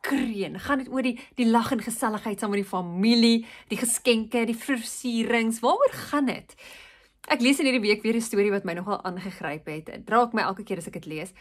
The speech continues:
Dit gaan oor 'n groep Britse soldate wat tydens die Tweede Wêreldoorlog gestuur is om bomme oor Duitsland te gaan afgooi. Nou, die Duitsers was voorbereid gewees op hierdie aanval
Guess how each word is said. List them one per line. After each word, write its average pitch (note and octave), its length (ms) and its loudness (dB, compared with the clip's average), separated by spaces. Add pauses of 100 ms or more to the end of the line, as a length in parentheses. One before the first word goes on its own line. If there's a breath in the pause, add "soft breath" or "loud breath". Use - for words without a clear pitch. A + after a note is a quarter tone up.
(480 soft breath)
Dit A#3+ 120 -4
gaan E4+ 220 2
oor C4 380 6
'n G#3+ 320 0
groep - 480 -4 (120)
Britse A3+ 400 0
soldate F#3 480 0
wat F#3 160 -2
tydens G#3 240 -2
die G#3 80 -6
Tweede A3+ 240 2
Wêreldoorlog E3+ 800 -4 (260 soft breath)
gestuur C4 400 2
is A#3+ 80 2
om G3+ 300 -2 (100)
bomme G#3 380 0 (100)
oor G3+ 160 -4
Duitsland F3 420 -6
te F#3 60 -10
gaan F3 160 -12
afgooi. - 380 -14 (480 loud breath)
Nou, A3+ 100 4
die A3+ 80 6
Duitsers A#3+ 400 4
was A3+ 160 -4
voorbereid A3 480 0
gewees F#3 240 -10
op D#3+ 80 -12
hierdie F3 160 -8
aanval F#3 460 -6